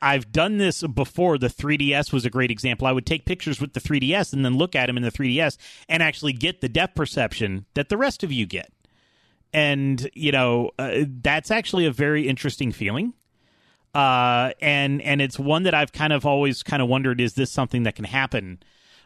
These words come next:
uh, with these headsets? And it hasn't really happened that much yet,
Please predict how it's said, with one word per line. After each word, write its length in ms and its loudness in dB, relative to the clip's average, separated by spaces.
uh, 280 2
with 280 0
these 220 -2
headsets? 360 -2
And 120 0
it 80 -4
hasn't 400 -2
really 300 0
happened 420 -2
that 160 0
much 440 -4
yet, 520 -6